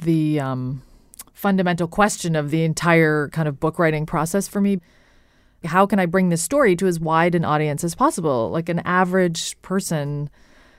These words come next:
far away from New York City who just likes a good yarn, but who will also learn about all these incredibly complex and important dynamics,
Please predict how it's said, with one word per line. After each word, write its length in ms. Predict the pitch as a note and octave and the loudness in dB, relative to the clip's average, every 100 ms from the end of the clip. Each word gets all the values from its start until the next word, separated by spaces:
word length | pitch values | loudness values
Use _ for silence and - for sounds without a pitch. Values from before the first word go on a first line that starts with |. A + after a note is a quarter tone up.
| _ _ | _ _
far 360 | - F3+ F#3 F3+ | -8 -2 2 2
away 300 | F3 F3+ F3+ | 2 2 2
from 440 | - E3+ D#3+ D#3 | 0 -2 -2 -4
New 100 | F3 | -2
York 180 | E3+ D3+ | -2 -2
City 520 | - G#3 F3+ D#3 D3+ | -2 2 2 2 0
who 500 | D#3+ E3 D#3+ D#3+ D3+ F3 | -2 0 0 -2 -4 -6
just 220 | E3 - | -6 -2
likes 240 | D#3+ E3+ | -4 -4
a 40 | F3 | -4
good 160 | E3+ | -4
yarn, 680 | D3+ D#3 G#3+ G#3+ D#3 D#3 C#3+ | -2 2 4 4 2 -2 -4
but 160 | E3 F3+ | -2 -2
who 100 | F#3 | 0
will 140 | F3 | 2
also 260 | E3+ F#3 F#3 | 2 2 0
learn 460 | E3+ F#3 F#3+ F#3+ | 0 2 2 2
about 320 | E3 D#3+ D3 D3 | 0 0 0 0
all 160 | D#3 | -2
these 340 | D3+ D3+ D3+ - | -4 -6 -6 -6
incredibly 500 | E3 F3+ E3 D#3+ D#3 | -6 -4 -2 -2 -4
complex 560 | D#3 D#3 D#3+ D3 - | -6 -6 -6 -8 -10
and 80 | D3 | -12
important 500 | C#3+ - D3 C#3+ A#2 | -10 -6 -6 -6 -6
dynamics, 800 | D3 D3 D3 D3 C#3 - - - | -4 -2 -2 -4 -6 -8 -10 -12